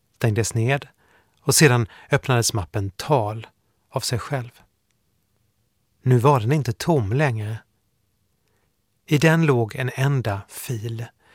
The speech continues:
med filnamnet whoareyou punkt wav. Det var en ljudfil.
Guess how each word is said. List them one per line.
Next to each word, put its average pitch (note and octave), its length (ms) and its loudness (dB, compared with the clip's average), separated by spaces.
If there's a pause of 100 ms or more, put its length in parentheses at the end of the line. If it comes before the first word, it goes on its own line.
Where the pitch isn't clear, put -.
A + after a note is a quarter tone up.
(520)
med C3+ 160 2
filnamnet B2+ 640 2 (440)
whoareyou A2 640 0 (280)
punkt A#2+ 440 -2 (120)
wav. A#2 360 -2 (1300)
Det A#2 100 -2
var C3+ 60 6
en C3 60 2
ljudfil. A#2+ 720 -4